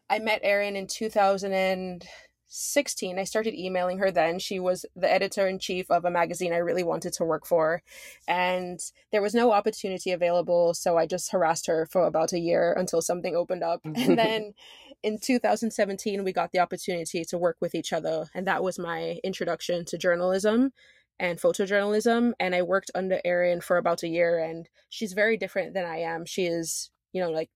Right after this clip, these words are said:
Speaker 1: no bullshit. She doesn't care about people pleasing. She's very logical. She doesn't navigate, or she doesn't exist or communicate from a place of emotion,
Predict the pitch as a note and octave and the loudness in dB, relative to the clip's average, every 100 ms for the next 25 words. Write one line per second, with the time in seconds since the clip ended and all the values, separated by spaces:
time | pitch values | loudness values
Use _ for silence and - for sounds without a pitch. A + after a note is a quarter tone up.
0 | _ G3+ A#3 G#3+ F#3 F3 F#3 E3 - - | _ 0 2 4 2 2 2 2 0 -6
1 | G#3+ G3 F#3+ - F3+ F3 E3 D#3+ - - | -4 -2 -4 0 0 2 2 4 2 0
2 | F#3 E3+ - E3+ D#3+ D#3 D#3 D#3+ - E3 | -4 -4 -2 -2 0 0 0 -2 0 2
3 | E3 D#3+ - - G3 A#3 E3+ D#3+ - - | 2 -2 -8 -4 0 2 2 -4 -6 -4
4 | D3+ F3 - F#3+ G3 G#3 - _ _ _ | -4 -4 -4 0 0 0 -6 _ _ _
5 | _ _ _ - G3 G3 G3 F3+ F3+ F3 | _ _ _ -12 0 2 2 0 0 -2
6 | - _ - F#3 G#3+ G3+ F#3+ - G3+ F#3 | -6 _ -4 0 2 2 0 2 0 2
7 | - - F3+ G#3 G3 F#3+ F3+ E3 C#3+ - | -2 0 0 2 0 0 2 2 2 0
8 | G3 - G3+ F3 F#3+ F#3 F3 F3+ - D#3+ | -2 0 2 2 2 0 -2 -4 -4 -4
9 | E3+ | -4